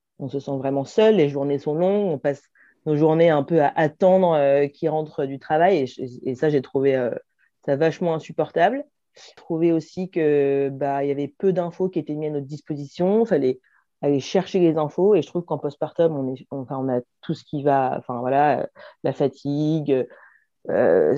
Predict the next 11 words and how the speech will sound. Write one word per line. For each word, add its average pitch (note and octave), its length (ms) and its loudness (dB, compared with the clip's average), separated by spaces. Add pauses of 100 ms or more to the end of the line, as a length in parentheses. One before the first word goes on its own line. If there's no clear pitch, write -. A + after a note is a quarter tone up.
(100)
comment C#3+ 220 -2
dire, C#3+ 240 0
c'est C#3+ 220 -6
toutes - 180 -6
ces D#3+ 260 2
émotions, E3 680 2
euh, G#2 760 0
nouvelles, E3 560 2
euh, C3 400 0
qu'on C3+ 160 -12
traverse. D3+ 680 -6